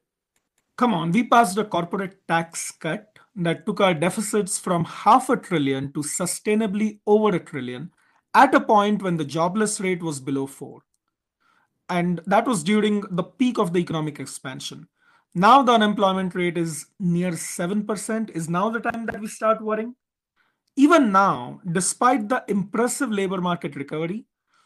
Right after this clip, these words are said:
more than ten million fewer people are employed than in early two thousand twenty.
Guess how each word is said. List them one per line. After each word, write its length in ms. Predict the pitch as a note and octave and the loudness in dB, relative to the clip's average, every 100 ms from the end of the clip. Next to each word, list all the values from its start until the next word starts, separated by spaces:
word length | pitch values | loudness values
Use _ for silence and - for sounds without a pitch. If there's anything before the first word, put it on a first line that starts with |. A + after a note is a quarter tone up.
| _ - | _ -2
more 420 | F3 G3+ C4 C#4+ | 2 6 6 6
than 340 | C4+ B3+ - _ - | 4 0 -4 _ 0
ten 300 | C4+ C#4 C4 | 4 4 4
million 340 | B3 A#3+ A#3 | 2 2 0
fewer 540 | - - - D4+ B3+ | -4 -6 4 6 6
people 400 | G3 F#3+ - E3 | 2 -6 -4 -2
are 120 | D#3 D3+ | -2 -2
employed 600 | C#3 C#3+ D3+ D#3 F3+ - _ - | -4 -4 -4 -2 -4 -10 _ -12
than 320 | D#3 E3+ F3+ | -2 0 0
in 120 | F3+ | 0
early 260 | E3 E3 E3+ | 0 -2 -4
two 140 | E3 | -6
thousand 340 | D3 C#3+ C3+ B2 | -8 -8 -10 -14
twenty. 360 | C#3 C3+ - | -16 -16 -20